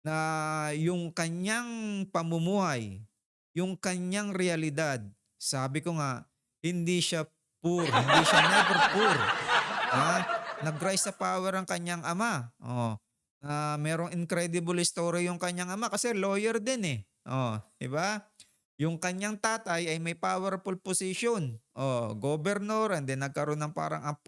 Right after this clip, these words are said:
appointment sa cabinet yan, eh. Oh. <laughs> Oh, lumaki si Duterte, mga kaibigan.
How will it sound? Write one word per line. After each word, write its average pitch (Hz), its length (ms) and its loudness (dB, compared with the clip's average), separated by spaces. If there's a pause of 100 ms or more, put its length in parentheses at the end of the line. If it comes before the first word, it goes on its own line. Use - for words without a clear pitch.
appointment 151 720 -4
sa - 160 -2
cabinet 147 560 -4
yan, 185 240 -2
eh. 127 160 0
Oh. 120 320 0
<laughs> - 80 -2 (1600)
Oh, 151 160 4
lumaki 226 320 2
si - 160 2
Duterte, 247 560 0
mga 214 240 -2
kaibigan. 165 880 -2